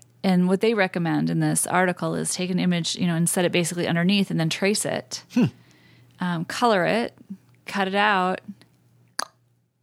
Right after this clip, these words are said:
Speaker 1: cook it up like a shrinky dink.
Speaker 2: That's awesome.
Speaker 1: Isn't
Speaker 2: I had
Speaker 1: that
Speaker 2: no
Speaker 1: cool?
Speaker 2: idea.
Speaker 1: Now, again,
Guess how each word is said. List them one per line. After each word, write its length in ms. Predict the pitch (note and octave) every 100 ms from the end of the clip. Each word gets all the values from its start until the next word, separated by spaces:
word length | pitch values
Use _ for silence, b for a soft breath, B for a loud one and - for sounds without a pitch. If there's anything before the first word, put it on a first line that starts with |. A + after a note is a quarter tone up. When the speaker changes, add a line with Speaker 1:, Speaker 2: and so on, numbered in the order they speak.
| _ _ -
Speaker 1:
cook 220 | G#3 G#3+
it 80 | A3+
up 420 | B3 G3+ - _ - _ _ _
like 160 | G3+ G3
a 20 |
shrinky 320 | - B3 A3+
dink. 380 | G3 - F#3 - - - - _ _ _ _ - b b b -
Speaker 2:
That's 240 | A#3+ -
awesome. 460 | C4+ D4 - F3+ E3
Speaker 1:
Isn't 80 | G#3
Speaker 2:
I 60 | A#3+
had 180 | C4
Speaker 1:
that 60 | C#4+
Speaker 2:
no 100 | G3+
Speaker 1:
cool? 80 | B3
Speaker 2:
idea. 520 | - E3+ G3+ B3+ - B B B
Speaker 1:
Now, 300 | G3+ - -
again, 460 | G3 G#3+ F#3 F#3